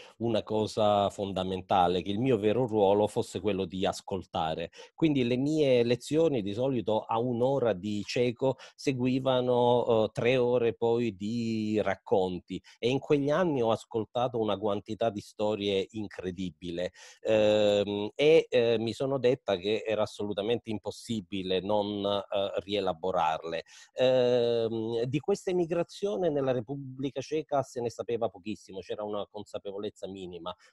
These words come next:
Quando dicevo a qualcuno che, eh, c'erano molti, eh, e, e i figli di emigrati, eh, cechi che, eh, imparavano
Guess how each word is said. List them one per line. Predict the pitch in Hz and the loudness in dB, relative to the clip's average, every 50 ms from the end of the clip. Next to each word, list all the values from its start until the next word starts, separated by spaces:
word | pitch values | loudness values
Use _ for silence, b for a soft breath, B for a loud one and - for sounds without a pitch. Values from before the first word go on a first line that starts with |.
| b | b
Quando | _ 131 123 135 139 135 | _ 0 0 2 0 -2
dicevo | 120 123 123 - 147 156 147 123 | -2 -4 -4 -4 -2 -2 -2 -4
a | - _ | -2 _
qualcuno | 120 107 110 _ _ 120 123 131 135 131 123 123 117 B B B B _ | -4 -4 -4 _ _ -6 -4 -2 0 2 2 2 0 B B B B _
che, | - 120 123 131 127 - | -4 0 0 0 0 0
eh, | - 120 110 110 104 _ | 0 0 2 0 0 _
c'erano | - - 120 120 120 120 117 113 | -4 -4 -2 -2 0 -2 -2 -2
molti, | 107 110 120 139 147 131 - _ - 131 120 123 120 | 0 2 2 2 2 0 -4 _ -6 -2 -2 -2 -2
eh, | _ 117 110 110 107 - | _ -2 -2 -2 -2 -2
e, | 117 110 110 110 - | -2 -2 -2 -2 -4
e | - 110 | -4 -6
i | 110 107 117 104 | -6 -6 -8 -8
figli | - - 139 151 156 143 123 120 | -6 -4 -4 -4 -2 -2 -4 -2
di | 110 110 | -2 -2
emigrati, | 107 110 107 98 110 107 117 120 117 - _ 107 107 110 107 | -4 -4 -4 -4 -2 0 0 0 0 -2 _ -6 -6 -6 -6
eh, | 98 98 | -6 -10
cechi | - - 113 117 113 - - 110 | -8 -6 -6 -6 -6 -6 -10 -10
che, | 92 104 104 107 107 104 - | -8 -6 -4 -4 -4 -4 -4
eh, | 113 104 101 - | -6 -6 -6 -6
imparavano | 113 110 101 _ 110 104 104 107 113 113 107 107 107 104 104 104 101 | -8 -10 -6 _ -2 -2 -2 -2 -2 -2 -2 -4 -4 -4 -2 -4 -4